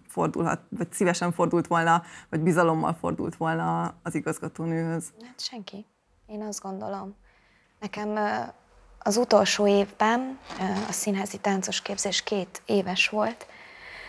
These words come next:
Speaker 2: és, ö, hát én vakbélgyanúval bekerültem a kórházba. Ez egy szerdai napon volt, ö,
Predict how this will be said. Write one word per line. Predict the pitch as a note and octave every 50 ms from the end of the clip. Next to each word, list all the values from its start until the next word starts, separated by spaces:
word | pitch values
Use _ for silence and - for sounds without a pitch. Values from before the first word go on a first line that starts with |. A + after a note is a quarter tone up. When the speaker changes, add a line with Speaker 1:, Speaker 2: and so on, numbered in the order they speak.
| - - - - - - _
Speaker 2:
és, | - G#3 G#3 G#3 G3+ F#3+ - - -
ö, | G#3 G#3 G#3 G3+ G3+ G3+ G3+ G3+ G#3 - - _ _ _ _ _ _ _ _ _ _
hát | _ A#3 G3+ G#3
én | A3+ A3 G#3+ G#3
vakbélgyanúval | G#3+ G#3+ G3 G3+ G3+ G#3 G3+ F#3 F#3+ G#3+ G3 F#3+ F#3 F#3 G3 G3
bekerültem | F#3+ F#3+ F3 - - F3+ F#3+ G3+ F#3+ - G#3 G#3
a | G3+ F#3 -
kórházba. | - - G3 - - F#3+ - - - - - G3+ G3+
Ez | G#3+ -
egy | A3+ G#3
szerdai | - - - A3+ A3+ G3+ G3 G3 F3
napon | F3 F#3 E3+ - - F3 F3 F3+
volt, | F#3 A3+ A#3 A#3+ A#3+ A#3+ A#3+ - - - - - - - - - - - - - - - - _ _
ö, | - - F#3+ F3+ F3+ F3+ F3+